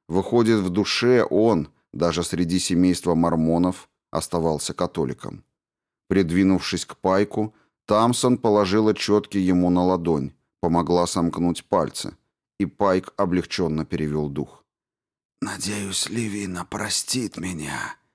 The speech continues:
прохрипел он, прижав четки к сердцу, и замер, обмяк. Едва не сомлев, Тамсон выпрямилась, уселась на пятки.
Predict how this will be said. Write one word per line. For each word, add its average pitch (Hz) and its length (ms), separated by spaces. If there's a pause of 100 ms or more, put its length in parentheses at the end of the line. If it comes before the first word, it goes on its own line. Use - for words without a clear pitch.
(240)
прохрипел 85 680
он, 110 300 (380)
прижав 98 460
четки - 440
к - 100
сердцу, - 520 (260)
и 92 80
замер, 69 500 (340)
обмяк. 78 640 (880)
Едва 104 440
не 156 140
сомлев, 127 640
Тамсон 117 640
выпрямилась, 80 800
уселась 92 560
на 98 120
пятки. - 520